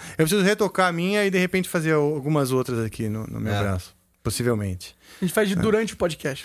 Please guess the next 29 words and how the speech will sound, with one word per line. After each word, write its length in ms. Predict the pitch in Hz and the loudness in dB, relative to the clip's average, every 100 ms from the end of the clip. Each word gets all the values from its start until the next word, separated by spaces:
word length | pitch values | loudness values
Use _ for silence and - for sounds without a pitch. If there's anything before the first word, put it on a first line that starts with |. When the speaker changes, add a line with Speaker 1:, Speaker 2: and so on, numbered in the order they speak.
| - | -14
Speaker 3:
Vai 80 | 170 | -8
ser 160 | - | -2
legal. 340 | 175 156 139 - | 0 0 -6 0
Speaker 1:
Mas 140 | 160 180 | 0 4
Speaker 3:
Você 60 | |
Speaker 1:
a 20 | |
gente 80 | 190 | 4
Speaker 3:
mata 100 | 180 | 4
Speaker 1:
tava 140 | 202 196 | 4 4
Speaker 3:
dois 80 | |
Speaker 1:
com 80 | 185 | 2
essa 160 | 180 180 | 2 2
sua 180 | 196 175 | 2 2
do, 140 | 165 | 2
do, 360 | 156 151 151 - | 4 2 0 0
é, 360 | 147 165 170 175 | 2 2 0 -4
ok. 380 | 180 202 185 - _ _ - | -6 -2 -2 -4 _ _ 0
E 160 | 156 | 4
o, 60 | 165 | 4
a 40 | 156 | 4
gente 80 | |
tava 120 | 175 170 | 2 0
com 60 | |
esse 100 | 151 | 0
negócio 200 | 160 156 | 2 2
do 80 | 147 | 4
medo 180 | 147 147 | 2 2
de 80 | 135 | 2
morrer. 420 | 131 151 185 | 2 4 2